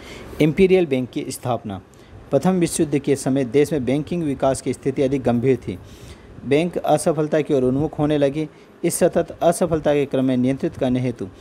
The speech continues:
कमजोर बैंकों को एकीकृत कर सुदृढ़ बैंक स्थापित किए जाने लगे। इस प्रक्रिया के अंतर्गत तीनों प्रेसिडेंसी बैंकों मुंबई, कोलकाता और मद्रास को एकीकृत कर सन उन्नीस सौ इक्कीस में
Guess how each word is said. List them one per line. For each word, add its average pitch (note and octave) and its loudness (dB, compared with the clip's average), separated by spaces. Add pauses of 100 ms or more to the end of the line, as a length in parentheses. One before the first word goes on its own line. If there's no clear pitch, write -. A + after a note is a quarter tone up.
(360)
कमजोर D#3 4
बैंकों C#3+ 0
को C#3+ -4
एकीकृत C#3 -2
कर A#2+ 2
सुदृढ़ E3 0
बैंक C3+ 0
स्थापित C3+ -2
किए D3 0
जाने A#2+ 2
लगे। B2 0 (480)
इस F#3 2
प्रक्रिया C#3+ 2
के C3 0
अंतर्गत B2+ 0
तीनों D#3 0
प्रेसिडेंसी C3+ 0
बैंकों G#2+ -2 (460)
मुंबई, D#3 4
कोलकाता C3+ 0
और C#3+ 2
मद्रास B2 0
को - -4
एकीकृत C3+ -2
कर C3 -2
सन B2 -2
उन्नीस D3+ 0
सौ - 0
इक्कीस B2+ -2
में G#2 -6